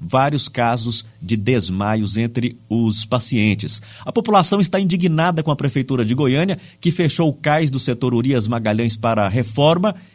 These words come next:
e diz que o prazo seria em torno de seis meses. Já se passaram mais de dois anos e meio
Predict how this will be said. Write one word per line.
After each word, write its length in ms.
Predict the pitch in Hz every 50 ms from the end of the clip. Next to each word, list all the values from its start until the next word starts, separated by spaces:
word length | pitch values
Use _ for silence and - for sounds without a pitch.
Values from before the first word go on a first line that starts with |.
| _
e 60 | - 120
diz 200 | 127 165 156 -
que 60 | -
o 60 | 151
prazo 300 | - 151 143 143 147 -
seria 380 | - 156 147 139 147 156 147 147
em 120 | - 143 143
torno 400 | - - - 135 139 143 147 139
de 120 | 127 -
seis 240 | - 156 156 139 107
meses. 500 | 107 101 104 98 90 78 76 69 - - - - - -
Já 120 | - 101 120
se 80 | 117
passaram 460 | 117 113 143 127 113 - 131 120 113 110
mais 240 | 120 123 127 117
de 60 | 104 104
dois 260 | 104 110 104 95 92
anos 240 | 101 101 120 117 135
e 60 | 160
meio 320 | 135 135 151 175 190 180